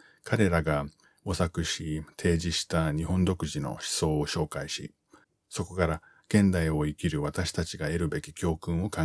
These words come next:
えたいと思います。二、東洋思想と西洋科学を統合した南方熊楠。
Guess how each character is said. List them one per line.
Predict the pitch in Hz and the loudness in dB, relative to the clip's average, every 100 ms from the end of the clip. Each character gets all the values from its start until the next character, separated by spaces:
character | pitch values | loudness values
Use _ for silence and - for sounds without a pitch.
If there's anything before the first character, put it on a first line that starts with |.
| 78 | 0
え | 78 | 0
た | 78 78 | 0 -2
い | |
と | - | 0
思 | 123 80 | 0 0
い | - | -4
ま | - | -10
す。 | - - - _ _ _ _ _ _ _ _ _ _ _ _ _ _ _ _ _ _ _ - | -12 -14 -18 _ _ _ _ _ _ _ _ _ _ _ _ _ _ _ _ _ _ _ -2
二、 | 90 - _ _ _ _ _ _ _ - | -2 -2 _ _ _ _ _ _ _ 2
東 | 101 101 | 4 6
洋 | 101 | 4
思 | |
想 | 98 - 87 73 | 2 2 2 2
と | - 69 73 - _ | -2 -6 -8 -16 _
西 | - 95 90 | -2 2 2
洋 | 90 | 2
科 | - 92 | 4 4
学 | 80 - | 2 0
を | 90 - - | 0 0 -2
統 | - 80 | 0 2
合 | 76 73 | 4 2
し | - | 0
た | 80 73 - _ _ - | -4 -6 -8 _ _ 0
南 | 98 101 | 2 4
方 | 90 - | 2 -2
熊 | 78 80 82 | -2 0 0
楠。 | 78 - | -4 -10